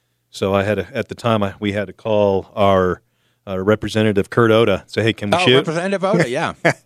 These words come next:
Speaker 1: And he said, "Yeah." And she was a little, uh, bummed, but then she turned around and said, "Hey, no lead." And
Speaker 2: So
Speaker 1: you
Speaker 2: Kurt said,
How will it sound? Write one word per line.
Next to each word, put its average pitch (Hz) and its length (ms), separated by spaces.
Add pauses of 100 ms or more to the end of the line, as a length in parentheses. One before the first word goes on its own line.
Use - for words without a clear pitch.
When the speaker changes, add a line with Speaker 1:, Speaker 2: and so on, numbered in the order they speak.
(500)
Speaker 1:
And 156 80
he 160 60
said, 131 160
"Yeah." 139 240 (600)
And 113 360
she 143 160
was 135 140
a 131 40
little, 120 280
uh, 107 220
bummed, 117 360
but 101 200
then 110 120
she 117 140
turned 113 200
around 107 220
and 107 80
said, 110 180
"Hey, 110 180
no 117 260
lead." 123 420 (460)
And 113 140
Speaker 2:
So 117 60
Speaker 1:
you 131 80
Speaker 2:
Kurt 262 260
said, 165 340